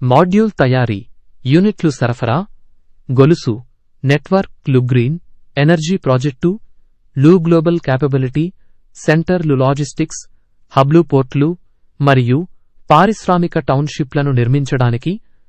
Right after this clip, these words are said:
దాదాపు ఒకటి పాయింట్ సున్నా ఆరు లక్ష రూపాయలు కోట్లు పెట్టుబడి పెట్టాలని యోచిస్తున్నారు.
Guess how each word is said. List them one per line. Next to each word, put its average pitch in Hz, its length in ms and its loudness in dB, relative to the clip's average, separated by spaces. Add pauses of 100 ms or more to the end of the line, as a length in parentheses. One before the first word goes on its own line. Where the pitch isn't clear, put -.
(240)
దాదాపు 143 520 2 (400)
ఒకటి 135 300 -2
పాయింట్ 160 400 0 (100)
సున్నా 170 380 0 (460)
ఆరు 185 200 2
లక్ష 175 280 -2
రూపాయలు 131 520 0 (640)
కోట్లు 180 380 4 (440)
పెట్టుబడి 185 380 0
పెట్టాలని 131 500 -2
యోచిస్తున్నారు. 123 760 -4